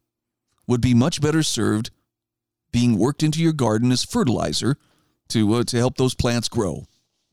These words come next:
That's really about, uh, what its worth is. It's, it's the intellectual equivalent of manure. And there's, there's also the question that comes to mind, and that is, okay,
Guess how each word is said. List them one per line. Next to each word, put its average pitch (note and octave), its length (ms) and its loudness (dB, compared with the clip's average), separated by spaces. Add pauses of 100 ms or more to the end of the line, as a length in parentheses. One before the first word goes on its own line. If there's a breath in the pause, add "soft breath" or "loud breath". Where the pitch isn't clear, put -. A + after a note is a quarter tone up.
(280)
That's B2+ 200 -2
really D#3+ 300 2
about, B2+ 360 -2
uh, B2+ 80 0
what A#2+ 200 2
its - 140 -4
worth A#2+ 260 2
is. F#2 360 -2 (160)
It's, - 540 -4 (920)
it's A2+ 220 -2
the A2 140 -2
intellectual C#3+ 560 0
equivalent B2+ 480 0 (280 soft breath)
of A#2+ 380 -2 (260)
manure. A#2 480 0 (2000 soft breath)
And C#3+ 140 0
there's, D#3 200 0
there's D#3 280 0
also C4 260 0
the E3+ 100 0
question D#3 380 0
that B2+ 80 0
comes B2+ 240 0
to C3 80 0
mind, A#2 240 2
and A#2 80 0
that B2 100 0
is, B2 140 0
okay, B2+ 240 -4